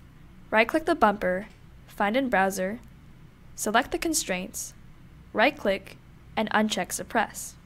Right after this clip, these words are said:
Now let's create a joint for the manipulator. Click Joint, and select the origin of the rotation of the manipulator.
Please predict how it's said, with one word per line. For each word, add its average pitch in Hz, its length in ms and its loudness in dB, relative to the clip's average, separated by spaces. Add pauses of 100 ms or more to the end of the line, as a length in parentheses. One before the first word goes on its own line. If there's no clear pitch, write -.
(1500)
Now 240 180 2
let's 285 200 -2
create 339 240 -2
a 339 80 0
joint 214 280 -6
for - 140 -10
the 202 80 -4
manipulator. 196 720 -8 (1080)
Click 311 280 -2
Joint, 196 320 -8 (1700)
and 220 140 -4
select 226 320 -2
the 330 60 -4
origin 202 460 -2
of 185 140 -8
the 190 200 -8 (100)
rotation 196 560 -6
of 170 80 -14
the 180 80 -14
manipulator. 190 840 -10